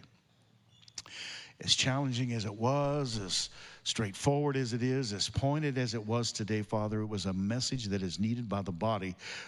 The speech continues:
for such a time as this. For there is an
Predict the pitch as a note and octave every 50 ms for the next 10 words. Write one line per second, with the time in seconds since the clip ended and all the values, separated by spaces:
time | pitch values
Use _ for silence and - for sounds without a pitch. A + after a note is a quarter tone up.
0 | - - - - G#2 G2 - - A2+ G#2 - G#2 - - G2+ F2 F2 D#2+ D#2 D#2+
1 | - - - - - - - - - - - - - - - _ _ - - -
2 | - - - - - - - - - B2+ C3+ B2 C#3 C#3+ C#3+ C3 A#2+ - C3 B2+
3 | A#2